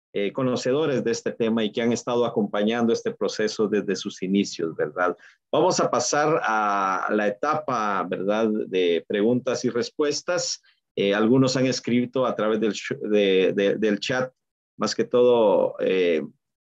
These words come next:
eh, felicitando por esta ardua labor que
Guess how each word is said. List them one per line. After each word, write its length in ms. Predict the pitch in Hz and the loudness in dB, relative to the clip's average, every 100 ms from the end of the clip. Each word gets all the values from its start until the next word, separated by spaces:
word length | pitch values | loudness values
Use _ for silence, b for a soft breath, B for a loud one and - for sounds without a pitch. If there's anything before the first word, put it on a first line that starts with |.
| - | -8
eh, 420 | 92 90 87 - _ _ _ _ - | -4 -4 -6 -8 _ _ _ _ -2
felicitando 1080 | 123 113 113 - 123 139 147 156 165 165 160 | 2 2 0 -2 -2 2 4 4 4 2 2
por 160 | 113 | 2
esta 580 | 113 - 123 110 104 78 | 0 -2 -4 -2 -2 -2
ardua 280 | 120 120 113 | 0 0 0
labor 440 | 104 101 120 - | 0 2 0 -2
que 400 | - 87 82 73 | -6 -6 -4 -6